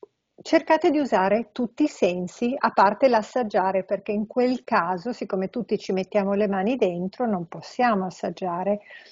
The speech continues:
Allora, disponendo questi piatti,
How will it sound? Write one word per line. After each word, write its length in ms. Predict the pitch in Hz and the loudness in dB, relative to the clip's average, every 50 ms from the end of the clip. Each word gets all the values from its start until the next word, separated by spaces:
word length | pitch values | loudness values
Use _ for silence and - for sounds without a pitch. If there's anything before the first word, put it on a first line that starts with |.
| - - - _ _ _ _ _ _ _ _ _ - | -20 -20 -20 _ _ _ _ _ _ _ _ _ 2
Allora, 760 | 233 254 285 294 277 233 196 190 196 208 226 254 277 277 - _ | 4 4 6 6 6 6 6 6 6 4 4 2 0 -6 -14 _
disponendo 800 | _ 226 196 226 226 - - - 262 269 294 339 370 302 233 220 | _ -4 0 0 0 0 -2 -2 0 0 2 2 2 4 2 2
questi 1080 | - - 214 208 208 196 - - - - - 202 185 180 175 175 175 170 170 170 170 170 - | 2 4 4 4 4 2 0 -6 -8 -2 0 2 2 2 2 0 -2 -2 -4 -4 -6 -6 -6
piatti, 1000 | - - 240 226 202 180 170 - _ _ _ - 190 175 175 170 170 170 190 | 0 2 4 4 4 2 0 -4 _ _ _ -6 -4 -4 -4 -4 -6 -8 -10